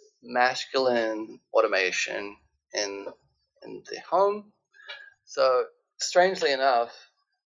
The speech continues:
um, home automation has really, uh, been framed as a man's domain. Um, and so a lot of the technologies that we see, I would say in the last five years,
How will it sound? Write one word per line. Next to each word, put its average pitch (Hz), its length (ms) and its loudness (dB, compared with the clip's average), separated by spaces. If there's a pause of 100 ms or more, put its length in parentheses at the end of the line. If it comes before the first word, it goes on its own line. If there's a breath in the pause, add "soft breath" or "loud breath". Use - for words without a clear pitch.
um, 107 480 0
home 170 260 0
automation 131 600 0
has 110 180 -4
really, 120 380 2 (580)
uh, 107 200 -2
been 117 140 -4
framed 117 340 2
as 107 100 -6
a 107 60 -4
man's 110 840 0 (180)
domain. 113 760 0 (800 loud breath)
Um, 117 280 2
and 120 160 -6
so 127 120 0
a - 20 0
lot 135 100 8
of 135 60 2
the 127 120 -2
technologies 123 680 0
that 107 260 4
we 110 140 -8
see, 147 720 -2 (560 soft breath)
I 117 60 6
would 120 140 0
say 120 120 4
in 117 60 -2
the 113 80 -4
last 107 360 2
five 110 520 0
years, 147 760 -2